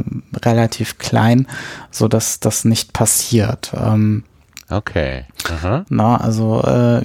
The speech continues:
Speaker 1: ja, das sind aber so, so technische Details dann, ähm, wie es dann weitergeht. Und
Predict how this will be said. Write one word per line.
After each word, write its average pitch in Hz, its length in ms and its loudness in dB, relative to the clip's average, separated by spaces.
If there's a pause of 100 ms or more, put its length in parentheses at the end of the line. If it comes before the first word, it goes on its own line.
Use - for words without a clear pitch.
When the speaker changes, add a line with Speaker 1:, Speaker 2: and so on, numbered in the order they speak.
Speaker 1:
ja, 104 200 0 (340)
das - 160 0
sind 139 140 4
aber 117 120 4
so, 123 140 2
so 117 200 -2
technische 113 480 0
Details 113 500 -2
dann, 110 280 2 (540)
ähm, 110 340 -2 (280)
wie - 80 -14
es - 100 -8
dann 104 180 0
weitergeht. 110 580 -2
Und 120 180 -4